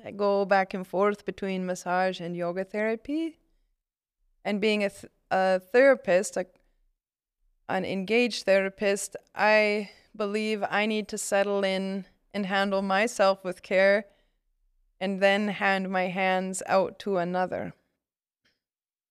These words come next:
That's something I was taught I had to unlearn. I believe it's a human thing. Uh, being a female thing is the,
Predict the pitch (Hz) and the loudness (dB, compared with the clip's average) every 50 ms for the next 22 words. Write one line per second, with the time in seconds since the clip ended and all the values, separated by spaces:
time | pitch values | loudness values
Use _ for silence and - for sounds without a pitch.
0 | _ _ _ - 202 196 - 269 247 240 240 254 240 233 220 214 208 202 202 208 | _ _ _ -8 -6 -2 0 2 2 2 2 0 2 2 4 4 4 2 0 -2
1 | - - - _ _ _ _ _ _ _ _ _ _ _ _ _ _ _ - - | -6 -10 -14 _ _ _ _ _ _ _ _ _ _ _ _ _ _ _ -6 0
2 | 349 294 262 226 220 - - 208 208 214 208 196 196 202 - - - 202 208 208 | 4 6 8 8 6 6 6 6 6 6 4 2 2 0 -2 0 0 -2 -2 -2
3 | 208 214 233 247 247 220 196 185 202 240 320 320 _ _ _ _ _ _ _ _ | -2 0 2 2 4 4 2 2 0 -2 -4 -6 _ _ _ _ _ _ _ _
4 | _ _ _ _ _ - 190 196 208 208 214 214 202 190 190 190 - - - - | _ _ _ _ _ -6 -6 -4 -2 -2 -2 -2 -2 -4 -6 -8 -8 -10 -10 -8
5 | - - - - _ _ _ _ _ _ _ - 202 202 - 233 226 226 214 202 | -8 -10 -12 -14 _ _ _ _ _ _ _ -6 -6 -4 -2 -2 -2 0 0 -2
6 | 202 196 - - 185 190 202 208 208 196 185 185 185 185 - _ _ _ _ _ | -4 -4 -2 0 0 0 0 0 0 0 0 0 0 -2 -6 _ _ _ _ _
7 | _ - 202 208 202 196 - - 240 233 226 220 196 196 196 196 - 202 196 196 | _ -4 -2 0 -2 -2 -2 -2 0 0 2 2 2 2 2 0 0 -2 0 0
8 | 202 208 202 - 151 185 185 190 185 185 - - - _ _ _ _ _ _ _ | 0 -2 -2 -2 0 0 0 0 -2 -4 -6 -12 -16 _ _ _ _ _ _ _
9 | _ _ _ _ _ _ _ _ _ _ _ _ _ _ _ _ _ - 208 202 | _ _ _ _ _ _ _ _ _ _ _ _ _ _ _ _ _ 0 2 2
10 | 196 190 185 180 | 4 2 2 0